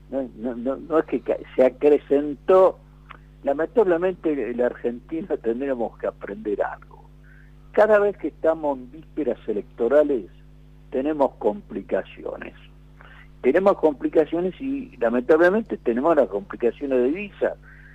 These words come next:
Nosotros, una de las cosas que le estamos pidiendo a la empresa, que toda esta dependencia que tiene para traer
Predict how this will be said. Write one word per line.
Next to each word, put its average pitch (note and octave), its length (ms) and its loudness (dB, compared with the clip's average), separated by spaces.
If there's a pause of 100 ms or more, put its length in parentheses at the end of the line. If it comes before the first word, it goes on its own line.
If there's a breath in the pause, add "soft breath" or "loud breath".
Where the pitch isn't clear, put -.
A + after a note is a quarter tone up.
(240 loud breath)
Nosotros, D3+ 400 2 (160)
una E3+ 240 2
de D#3 80 6
las C3+ 120 4
cosas D#3 360 -2
que A2+ 140 -6
le F#2+ 60 -2
estamos B2 420 0 (200)
pidiendo C3+ 840 0
a F#2+ 40 -4
la G2 100 -6
empresa, F#2+ 800 -6 (400 loud breath)
que C3 120 2
toda A3 300 6
esta D3 240 4
dependencia B2+ 720 -4
que G#2 160 -8
tiene B2 440 -10
para G#2 320 -2
traer A#2+ 580 0